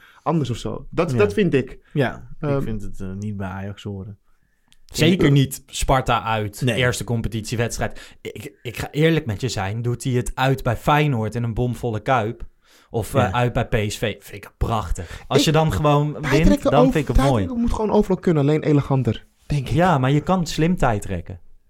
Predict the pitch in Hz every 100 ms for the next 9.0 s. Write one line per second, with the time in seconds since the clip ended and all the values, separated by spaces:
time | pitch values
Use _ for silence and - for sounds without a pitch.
0 | - - - - 359 - - - - -
1 | 123 127 - - _ - _ - 147 143
2 | 135 123 135 147 120 90 - 135 160 175
3 | 180 180 _ _ _ _ _ _ 170 151
4 | - _ _ _ _ - 165 214 220 202
5 | 139 165 202 165 156 165 156 156 139 139
6 | 139 135 139 139 147 143 139 139 120 101
7 | 139 143 - 131 - 123 127 110 120 127
8 | 131 127 113 113 104 127 147 139 143 135